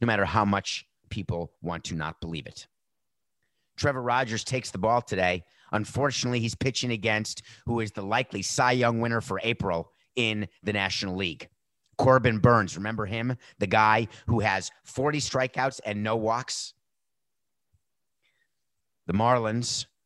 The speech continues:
are on a trip. They're going to Milwaukee. They're at the Pfister right now. They're avoiding ghosts, and they're saying to themselves,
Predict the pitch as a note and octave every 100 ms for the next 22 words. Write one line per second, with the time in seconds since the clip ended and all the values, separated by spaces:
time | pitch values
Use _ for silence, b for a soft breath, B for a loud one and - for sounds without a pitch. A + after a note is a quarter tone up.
0 | _ E2 E2+ G#2 - F2+ E2 - - _
1 | _ _ _ _ - C3+ A2+ G#2+ A#2 -
2 | A#2+ G#2 D#2 - - - _ _ _ -
3 | B2 D3 - - D#3 - C#3+ C3 C3 A#2+
4 | A2 F#2 G2+ G#2+ _ _ _ _ _ _
5 | _ - A2 A2 G#2 C3+ D3 C#3 C3+ F#2+
6 | B2+ C#3+ - A#2 A2 C3+ C#3 B2+ B2 -
7 | C3